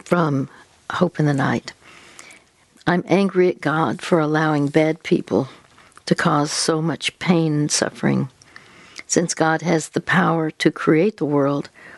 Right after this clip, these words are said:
why doesn't he stop evil?" That's an understandable question. It's, uh, i-, it's logical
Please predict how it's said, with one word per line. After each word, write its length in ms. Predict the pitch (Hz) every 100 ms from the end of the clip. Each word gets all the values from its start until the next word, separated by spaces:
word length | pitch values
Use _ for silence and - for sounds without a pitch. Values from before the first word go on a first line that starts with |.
| -
why 280 | 175 151 156
doesn't 420 | 156 147 - 160
he 140 | - 160
stop 520 | - - 151 147 -
evil?" 440 | - 127 143 - - - _ _ _ _ _ _ - - - -
That's 400 | 226 - - - - -
an 140 | - 175
understandable 800 | 165 147 - 165 151 - 123 127
question. 640 | - 139 - - 170 170 - _ _ - - - -
It's, 360 | 165 175 - -
uh, 220 | 143 139 _ - - - -
i-, 120 | -
it's 480 | 165 147 - - - - _ _ _ _ _
logical 840 | 147 165 220 247 147 160 151 175